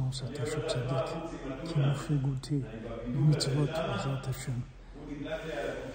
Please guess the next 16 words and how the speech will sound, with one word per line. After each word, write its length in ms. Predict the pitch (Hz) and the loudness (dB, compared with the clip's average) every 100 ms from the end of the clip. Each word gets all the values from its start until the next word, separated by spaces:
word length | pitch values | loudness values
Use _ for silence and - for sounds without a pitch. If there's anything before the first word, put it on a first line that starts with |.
| - - - | -6 -6 -4
Toutes 100 | - | 2
les 80 | 156 | 4
yeshuot 460 | 143 - 143 143 143 - 127 | 4 2 0 2 0 -2 -6
pour 140 | 110 | -4
tout 100 | 147 147 | -2 2
le 60 | |
monde, 280 | 143 143 123 - - - - - 117 151 | 2 2 -2 -6 -10 -12 -14 -14 -6 -2
la 60 | |
refoua 420 | 143 - - 139 131 | 0 -2 -2 -2 -2
pour 140 | 117 | -6
tous 140 | - 131 | -6 -2
les 80 | 131 | 2
malades, 460 | 131 131 139 139 | 2 2 0 -2
et 40 | 135 | -2
les 100 | 135 | -2
zivugim 560 | 123 131 147 147 131 | -4 0 0 0 -2